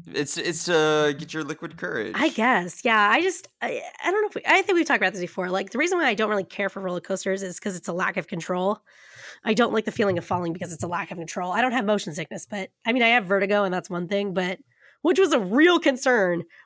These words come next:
Speaker 2: when we went on Flight of Passage, 'cause I did not know how my vertigo was gonna handle that. Um, but it was, it was, it was a, it was a little funky, but it was fine.
Speaker 1: A lot of people that I hear that have vertigo or have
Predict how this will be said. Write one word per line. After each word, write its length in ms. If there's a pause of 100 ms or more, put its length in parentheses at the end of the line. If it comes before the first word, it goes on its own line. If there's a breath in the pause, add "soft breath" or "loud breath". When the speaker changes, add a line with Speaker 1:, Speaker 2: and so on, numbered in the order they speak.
Speaker 2:
when 180
we 100
went 180
on 340
Flight 260
of 60
Passage, 440
'cause 100
I 100
did 120
not 180
know 360 (600)
how 120
my 100
vertigo 360
was 120
gonna 140
handle 480 (140)
that. 260 (580 soft breath)
Um, 180
but 100
it 40
was, 180
it 100
was, 160
it 100
was 120
a, 160
it 80
was 120
a 40
little 220
funky, 340
but 120
it 40
was 140
fine. 220 (1500)
Speaker 1:
A 40
lot 200
of 40
people 180
that 100
I 80
hear 320
that 240
have 320
vertigo 560
or 220
have 420